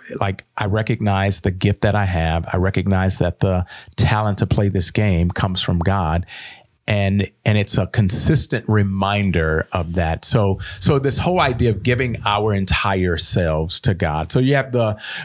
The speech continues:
Romans passage, and then, um, there's another passage in the Old Testament, and that's First Chronicles sixteen. Um, what do we, what do we learn from, from that passage?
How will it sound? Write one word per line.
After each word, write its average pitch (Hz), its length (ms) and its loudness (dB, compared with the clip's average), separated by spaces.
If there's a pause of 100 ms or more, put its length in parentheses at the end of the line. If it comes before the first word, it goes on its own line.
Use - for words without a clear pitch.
Romans 147 400 2
passage, 101 640 0 (760)
and 123 140 2
then, 147 480 2
um, 101 560 0
there's 135 260 2
another 135 260 0
passage 123 420 0
in 117 60 2
the 113 120 4
Old 147 160 2
Testament, 98 580 0 (420)
and 104 540 2
that's 104 260 -2
First - 300 0
Chronicles 117 640 0
sixteen. 87 800 0 (440)
Um, 98 400 0
what 120 240 2
do 165 60 2
we, 151 180 2
what 113 280 0
do 151 80 2
we 143 140 4
learn 101 500 2
from, 90 500 0 (140)
from 90 280 -2
that 85 220 -2
passage? - 560 -2